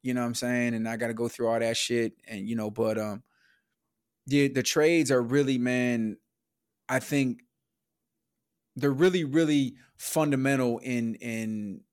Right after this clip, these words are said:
bringing people or giving people a chance to be really, really successful in, in life. Now, the thing is, is they're a long game though.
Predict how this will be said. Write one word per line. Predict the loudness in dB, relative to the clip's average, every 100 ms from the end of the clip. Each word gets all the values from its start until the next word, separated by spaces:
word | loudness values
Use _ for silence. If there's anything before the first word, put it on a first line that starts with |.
| _ _ -20 _ _ _ _ _ _ _ _ _ _ -10
bringing | -2 0 2 0
people | 0 0 0 0 0 0 -6
or | -8
giving | -2 0 0
people | -2 -2 -2 -6
a |
chance | -2 0 0 -2 -2 -4 -4 -10 _ -4
to | -2
be | 0 0
really, | 0 0 0 0
really | 2 0
successful | 0 2 2 2 0 0 -2 -4 -6
in, | -4 -4 -6
in | -8 -8 -2
life. | 0 0 -2 -12 -20 -20 -20 _
Now, | 0 2 2 -2 -8 _ _
the | -6 -2
thing | 2 2 4
is, | 4 4 2 0
is | -2 -4 -6
they're | 0 0
a | 2
long | 2 4 4 0
game | -4 -8 -12
though. | -14 -16